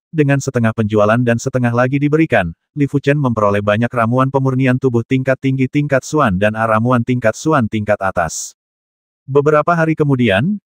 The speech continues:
kekuatan gajah naga di tubuh Li Fuchen mencapai seribu dua ratus sutra, dan masih kurang mencapai seribu lima ratus sutra. Kotoran dalam ramuan itu jauh lebih tidak berbahaya dibandingkan esensi darah monster.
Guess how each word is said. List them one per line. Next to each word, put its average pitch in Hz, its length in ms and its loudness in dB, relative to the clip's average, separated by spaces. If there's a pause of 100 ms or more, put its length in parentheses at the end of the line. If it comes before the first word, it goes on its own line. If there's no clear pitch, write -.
(180)
kekuatan 156 480 2
gajah 131 240 2
naga 120 240 2
di 120 80 -2
tubuh 113 240 0
Li 123 160 2
Fuchen 131 320 0
mencapai 113 400 0
seribu 139 400 0
dua 110 300 2
ratus 123 180 -4
sutra, 120 400 0 (240)
dan 120 160 2
masih 107 320 -2
kurang 135 320 0
mencapai 113 320 0
seribu 131 320 0
lima 135 320 2
ratus 104 320 -2
sutra. 87 480 -4 (640)
Kotoran 160 480 2
dalam 151 240 4
ramuan 131 400 0
itu 131 240 0
jauh 123 240 2
lebih 123 260 0
tidak 117 300 0
berbahaya 120 400 0
dibandingkan 120 640 0
esensi 120 560 -2
darah 104 240 2
monster. 95 480 -2